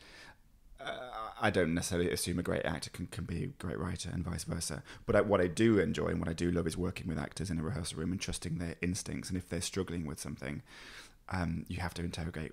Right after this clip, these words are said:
what that is. And if the, if the, their objective is confused, or if they're, sorry to be cliche, their motivation isn't immediately apparent or satisfying,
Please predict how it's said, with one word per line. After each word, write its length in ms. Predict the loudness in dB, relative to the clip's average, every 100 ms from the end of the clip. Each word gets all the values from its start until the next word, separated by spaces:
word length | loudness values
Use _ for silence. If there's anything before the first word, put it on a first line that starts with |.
| -8
what 200 | -10 -6
that 120 | -4
is. 220 | -2 -4 -6
And 120 | -6
if 80 | -4
the, 140 | -6
if 140 | -6 -4
the, 160 | -6 -6 -18 -8
their 120 | -6
objective 460 | -4 -6 -8 -6 -6
is 100 | -4
confused, 560 | -4 -4 -2 -2 -4 -6
or 180 | -8 -10 -18 -14
if 140 | -14 -6
they're, 260 | -4 -4 -10 -20 -10
sorry 260 | -6 -6
to 120 | -6 -8 -8
be 80 | -10
cliche, 400 | -4 -4 -2 -4
their 180 | -2 0
motivation 640 | 2 0 0 0 2 0
isn't 360 | -2 -4 -6 -4
immediately 440 | 2 2 2 0 0
apparent 560 | -2 -2 0 -2 -4
or 80 | -4
satisfying, 640 | -2 -4 -4 -4 -4 -4